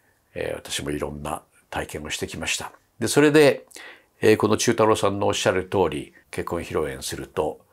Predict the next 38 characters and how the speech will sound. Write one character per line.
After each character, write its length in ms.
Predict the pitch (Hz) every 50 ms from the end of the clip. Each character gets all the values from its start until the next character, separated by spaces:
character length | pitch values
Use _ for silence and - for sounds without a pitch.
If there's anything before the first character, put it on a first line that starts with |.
| _ _ _
奮 220 | _ - - 107 104
発 220 | 101 98 - -
し 100 | 92 -
て 120 | - 92 87
ね、 260 | 101 107 104 - _ _ _ _ _ _ _ _ -
え 120 | - 71
ー、 20 | -
こ 160 | - - 87
ん 100 | 80 95
な 100 | 98 90
私 340 | 85 80 - 85 - - 98
に 120 | 98 98
で 80 | 90 92
も 80 | 69 69
で 100 | - -
す 180 | - - 90
ね、 240 | 82 76 71 - - _ _ -
う 100 | - 78
ん 200 | 85 101 113 110
十 320 | 104 95 - 107 107 110
万 240 | 104 110 110 110 101
の 100 | 90 85
お 80 | 87 -
金 220 | - 90 90 92
を 100 | 87 87
ね、 120 | 78 85 -
包 260 | - - - - 104
ん 40 | 98
で 100 | 92 -
く 100 | - -
れ 120 | 95 107
る 60 | 117
わ 120 | 123 127 131
け 80 | 139
で 100 | 123 113
す 140 | 101 - -
よ。 240 | 80 69 - - - _ _ _ _ _ _ _ _ _ _ -
ね。 300 | 98 101 127 160 165 165